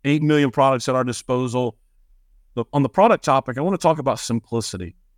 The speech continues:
And you've touched on this and you've taught on this for some time. You wanna be diverse, but touch a little bit about, you know, if you don't mind, just kinda peeking in, in, inside the head of Joe Chacho about your thoughts when you're working with a new agent or someone looking to become successful,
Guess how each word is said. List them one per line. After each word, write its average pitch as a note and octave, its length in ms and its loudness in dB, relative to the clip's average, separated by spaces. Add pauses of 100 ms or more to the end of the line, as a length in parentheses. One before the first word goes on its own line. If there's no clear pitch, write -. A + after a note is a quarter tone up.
(200)
And A#2 160 -2
you've B2+ 120 -2
touched D3+ 380 0
on C#3 180 0
this C3+ 240 -2
and A#2+ 80 -2
you've A2+ 140 -2
taught B2+ 280 0
on A#2+ 120 0
this A#2 140 -2
for A#2 100 -4
some A#2 180 -6
time. A#2+ 240 -2
You C3 80 -2
wanna D3 140 0
be C3 100 -4
diverse, B2 640 -6 (440)
but C3 120 -8
touch G3 200 0
a G#3 40 -2
little E3 160 0
bit D3 140 0
about, C3 340 0 (220)
you B2+ 80 -8
know, B2 120 2
if G#2+ 100 -2
you A#2+ 60 0
don't A#2+ 120 2
mind, A#2 320 0
just - 100 -14
kinda A2+ 140 0
peeking A#2 480 -4
in, A2+ 160 -2
in, A2+ 260 -4
inside A2 320 -2
the G2+ 80 -2
head A2 140 -2
of F#2+ 60 -6
Joe G#2 160 -2
Chacho A2+ 440 -2
about G2+ 340 -2 (840)
your D#3+ 280 2
thoughts C#3+ 480 0
when A#2+ 120 0
you're A2+ 140 2
working C#3 380 0
with C3 160 -2
a A#2+ 60 0
new A#2+ 200 2
agent A2 280 -2
or G#2 40 -4
someone A#2 300 -2
looking A#2 240 -4
to A2+ 80 -2
become A2 320 -4
successful, - 920 -4